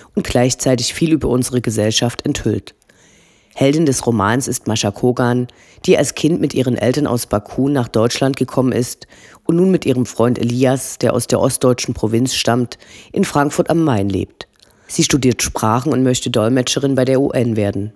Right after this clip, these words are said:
Die beiden streiten. Elias wirft ihr vor, ihm nicht zu vertrauen,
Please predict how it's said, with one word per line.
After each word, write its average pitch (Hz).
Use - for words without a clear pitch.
Die -
beiden 123
streiten. 95
Elias 151
wirft 131
ihr 113
vor, 135
ihm 127
nicht 120
zu 120
vertrauen, 123